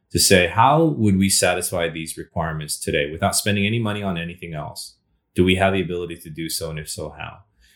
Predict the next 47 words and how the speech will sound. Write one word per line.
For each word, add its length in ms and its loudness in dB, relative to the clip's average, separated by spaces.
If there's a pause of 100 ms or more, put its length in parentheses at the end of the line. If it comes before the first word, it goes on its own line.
(120)
And 120 6
if 120 4
not, 440 2
what 100 0
do 60 0
you 180 0
recommend 500 -4
us 340 -10
to 120 -6
do 220 -4
about 320 -6
it?" 100 -10 (640)
So 180 8
the 80 4
business 400 6
needs 260 2
to 120 4
identify 420 2
the 100 2
requirements 760 0
and, 220 -18
and 240 -4
collaborate 580 0
with 120 -12
their 340 -4 (200)
technology 800 -4
counterparts. 760 -12 (360)
On 140 6
the 80 8
technology 800 4
side 340 2
of 80 -4
the 120 -4
organization, 960 -8 (160)
a 80 -4 (120)
good 180 8
starting 400 6
point 240 -4
is 180 -10
to 100 -2
do 460 0
a 40 -2
data 280 0
management 580 -6
and 140 -12
governance 440 -8
assessment. 600 -6